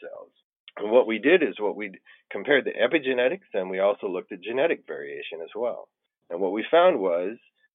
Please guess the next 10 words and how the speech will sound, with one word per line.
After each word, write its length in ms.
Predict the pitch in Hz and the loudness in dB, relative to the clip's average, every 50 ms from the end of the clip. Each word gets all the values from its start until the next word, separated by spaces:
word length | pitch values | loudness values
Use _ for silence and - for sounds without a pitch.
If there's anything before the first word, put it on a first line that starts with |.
| _ - | _ 2
the 60 | 101 | 2
epigenetics, 600 | 139 160 214 202 165 160 147 135 127 120 107 - _ _ - | 4 4 2 0 0 4 6 6 6 4 2 -2 _ _ -8
or 120 | - 98 | -6 -4
there 120 | 95 101 101 | 0 2 4
was 220 | 110 123 123 127 - - | 6 8 6 6 4 0
genetic 320 | 143 127 120 120 131 143 139 | -2 0 2 2 2 0 0
variation, 760 | - 117 107 98 90 82 78 76 76 - - 95 107 147 160 143 _ _ _ _ _ - | 2 2 2 2 2 -2 -6 -8 -8 -8 -8 -8 -8 -10 -14 -18 _ _ _ _ _ -10
and 380 | - 90 85 85 85 80 78 - _ _ _ _ _ | -6 -4 -4 -4 -4 -8 -12 -20 _ _ _ _ _
it 60 | - | -4
was 120 | 101 98 | -4 -4